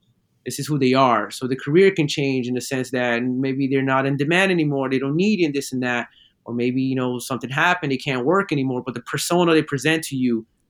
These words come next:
is not gonna change. The character will remain the same. So fall in love with the character, and then the assets that come along with it are a plus. If you do it vice versa,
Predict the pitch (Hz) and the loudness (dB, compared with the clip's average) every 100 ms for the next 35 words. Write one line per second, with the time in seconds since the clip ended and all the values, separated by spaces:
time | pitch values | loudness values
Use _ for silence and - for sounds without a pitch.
0 | _ 131 151 135 123 110 - 117 98 123 | _ -4 2 2 2 -2 -2 -2 -2 -4
1 | 123 160 131 117 90 90 _ _ _ _ | -2 0 0 -2 -6 -10 _ _ _ _
2 | 131 127 127 127 117 113 - 117 110 110 | -2 2 2 2 -2 -4 -4 -4 -4 -4
3 | 131 120 117 117 _ _ _ 170 185 190 | 0 0 0 -4 _ _ _ 2 4 4
4 | 190 180 - - 175 143 117 110 104 - | 4 2 -2 0 2 2 0 -2 -4 -6
5 | _ _ - 123 135 135 139 143 151 143 | _ _ -10 -2 0 2 2 2 2 0
6 | 135 135 165 143 135 147 135 123 117 113 | -2 0 0 2 4 4 4 2 0 0
7 | 104 101 - 156 110 110 - - _ _ | -2 -4 0 2 2 -2 -10 -14 _ _
8 | _ _ _ - 127 143 143 143 135 135 | _ _ _ -10 -4 -2 2 2 2 0
9 | 135 170 185 - 131 120 | 2 2 2 2 0 0